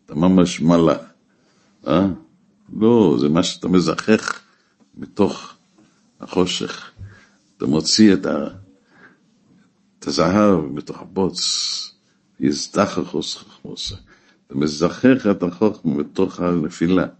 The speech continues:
אתה מעורר חוכמה מתוך הטעות. מתוך המרירוס, אתה מביא שמחה. מתוך התאוות,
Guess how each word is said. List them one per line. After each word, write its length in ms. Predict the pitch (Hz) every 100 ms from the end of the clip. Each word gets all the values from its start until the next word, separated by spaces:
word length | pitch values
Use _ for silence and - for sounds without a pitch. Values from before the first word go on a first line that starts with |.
| _ - - - - -
אתה 100 | 78
מעורר 560 | 85 - 104 107 120
חוכמה 540 | 120 123 120 - 92 80
מתוך 560 | 76 - 90 92 - _ - - _ -
הטעות. 640 | - - - 104 - - - _ - - - _ _
מתוך 180 | 92 98
המרירוס, 720 | 113 110 110 113 123 98 80
אתה 100 | 69
מביא 260 | 82 92 95
שמחה. 540 | - 101 104 - - - - - _ _ _ - _ _ _ _ _ _ _ _ _ _ _ _
מתוך 220 | 80 90
התאוות, 760 | 101 101 98 104 117 98 -